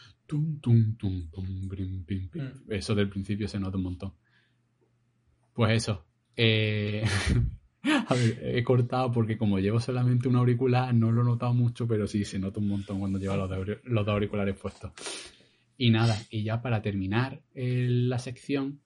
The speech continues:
Speaker 1: la última canción, que es la que ha hecho que yo recuerde este pedazo de juego y esta pedazo de banda sonora, y, y por lo que, mm, buscando del tema y demás historia, es lo que acabé poniendo esta canción que acaba de sonar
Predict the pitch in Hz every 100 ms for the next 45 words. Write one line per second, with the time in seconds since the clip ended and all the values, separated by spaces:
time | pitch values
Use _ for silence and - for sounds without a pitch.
0 | _ 117 101 101 110 117 113 117 107 120
1 | 117 120 107 101 101 104 107 104 107 104
2 | 110 117 117 120 _ _ _ _ _ -
3 | 98 95 98 101 - 101 101 101 98 -
4 | 110 101 101 - 101 98 - 101 - 107
5 | 107 104 107 107 104 101 - 98 101 98
6 | 101 104 101 101 98 104 107 110 110 -
7 | _ _ _ _ _ - 107 104 101 98
8 | 95 101 - 120 117 101 98 95 - 98
9 | 104 _ _ _ _ _ _ _ 117 107
10 | 104 101 98 - 107 117 113 117 117 117
11 | 117 113 117 - 123 113 113 113 110 110
12 | 107 - 98 107 120 113 110 101 - 107
13 | 117 117 113 117 113 117 110 110 - 113
14 | 117